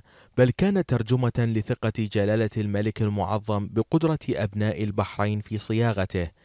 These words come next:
لذلك شكلت لجنة إعداد ميثاق العمل الوطني التي أعطيت جميع الصلاحيات لإعداد المسودة بكل حرية، حيث ضمت اللجنة كافة فئات المجتمع البحريني من خيرة أبناء الوطن،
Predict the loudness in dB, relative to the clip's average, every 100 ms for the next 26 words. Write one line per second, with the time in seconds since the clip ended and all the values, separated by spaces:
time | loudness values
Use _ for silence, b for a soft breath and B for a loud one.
0 | b b _ -2 2 4 4 2 -2 -6
1 | 0 0 2 0 2 0 2 0 4 6
2 | 4 2 -2 0 -2 -2 -2 -2 -2 -2
3 | -2 0 2 2 2 0 0 0 -2 -4
4 | b b b -6 -4 2 4 2 2 0
5 | 0 -4 -2 0 0 -2 -2 0 0 0
6 | 0 2 2 0 -2 0 -2 0 2 2
7 | 0 0 -2 2 2 2 0 -2 -2 -2
8 | 0 2 2 2 0 0 -2 -2 -6 -8
9 | b b b b -2 0 2 2 2 0
10 | -2 -4 -2 0 0 -2 -2 -2 -2 -2
11 | 0 -2 -2 0 0 0 0 -2 -2 -4
12 | -2 0 2 0 -2 -4 -2 -2 -2 -4
13 | -6 -2 -2 0 0 0 2 2 2 0
14 | 0 0 0 0 -4